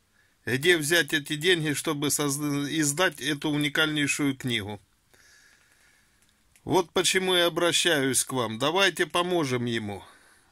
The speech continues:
Кто это сделает, кроме как не мы с вами? Давайте детям оставим историю нашу. Уже из этой книги очень многие получили информацию о своих родах,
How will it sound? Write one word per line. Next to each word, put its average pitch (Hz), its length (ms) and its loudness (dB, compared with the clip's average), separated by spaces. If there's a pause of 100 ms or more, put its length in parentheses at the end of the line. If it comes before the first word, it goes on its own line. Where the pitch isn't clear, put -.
(240)
Кто 185 260 2
это 175 260 2
сделает, 160 540 0
кроме 156 360 -2
как 147 360 -4 (1080)
не 147 180 2
мы 160 220 0
с - 120 0
вами? 113 400 -2 (1400)
Давайте 165 500 2
детям 160 460 0
оставим 127 580 0 (720)
историю 131 760 0
нашу. 117 460 -4 (2750)
Уже 175 500 4
из 160 140 0
этой 180 280 2
книги 170 380 2
очень 160 420 0
многие 160 560 2
получили 151 640 0
информацию 143 880 0
о - 20 -2
своих 143 460 0
родах, 139 580 -2